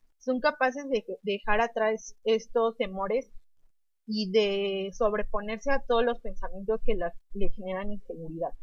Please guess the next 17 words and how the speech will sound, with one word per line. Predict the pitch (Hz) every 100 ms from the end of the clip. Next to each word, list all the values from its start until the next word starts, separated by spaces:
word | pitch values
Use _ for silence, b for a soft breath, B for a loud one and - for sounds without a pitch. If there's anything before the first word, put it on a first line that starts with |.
| - - - - _ _ _ - - - - - - _ - - - - - - - _ _ - - - -
Bueno, | 208 196
como | 190 190
les | 196 190
comentaba, | - 214 202 208 247 262 403 _ - _ _ _ _ _ -
eh, | 208 190 190 196
son | 226 220 220 233 240
como | 254 262 233 185 -
que | 180 180
hacerte | 196 226 - 269
consciente | 220 185 214 208 - 233 240 - _ _ _ -
de | 180 185 190 _
que | 185 175 175 175 180
te | 185
estás | - 214 208
autosaboteando | 269 - 196 185 170 170 - 202 214 269 277 _
y | - 196
de, | 175 185 180 180 180 180 185